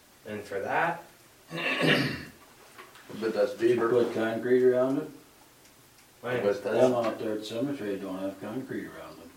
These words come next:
Speaker 1: voids the warranty if you don't have it. It's got lifetime warranty.
Speaker 3: That ain't what they told us. They told us to put sand around them.
Speaker 1: Mine's same one that we got up here, and if you don't put concrete, it voids the warranty.
Speaker 3: No,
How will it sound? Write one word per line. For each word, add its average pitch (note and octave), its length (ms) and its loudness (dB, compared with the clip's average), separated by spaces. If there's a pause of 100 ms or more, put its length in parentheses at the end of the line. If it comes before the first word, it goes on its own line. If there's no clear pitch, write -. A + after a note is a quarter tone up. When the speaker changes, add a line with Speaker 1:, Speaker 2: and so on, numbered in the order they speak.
Speaker 1:
voids C3 300 2
the C3+ 100 0
warranty C3+ 500 0
if A#2 140 -8
you A#2+ 60 -6
don't A#2 240 -4
have A2+ 200 -2
it. G2 40 -4
It's - 140 -10
got G2+ 180 -4
lifetime A#2 480 -4
warranty. A2 240 -4
Speaker 3:
That A#2+ 100 4
ain't A#2+ 180 0
what B2 200 2
they C3+ 140 4
told D#3 400 2
us. - 120 -6
They F#2+ 120 -8
told G#2+ 300 -6
us G2+ 120 -6
to - 60 -16
put B2+ 240 -2
sand D3 320 0
around G2 340 -8
them. - 100 -14 (220)
Speaker 1:
Mine's C3+ 800 -6 (400)
same C#3+ 360 6
one D#3+ 180 10
that D#3 180 10
we D#3 100 6
got E3 220 10
up D#3+ 180 6
here, E3+ 180 8
and - 100 6
if C3 100 0
you C3+ 60 2
don't D3 180 8
put D3+ 180 2
concrete, D#3+ 440 0
it - 40 0
voids C#3+ 300 2
the D3+ 100 -2
warranty. A#2 440 -2 (440)
Speaker 3:
No, G#2+ 240 -6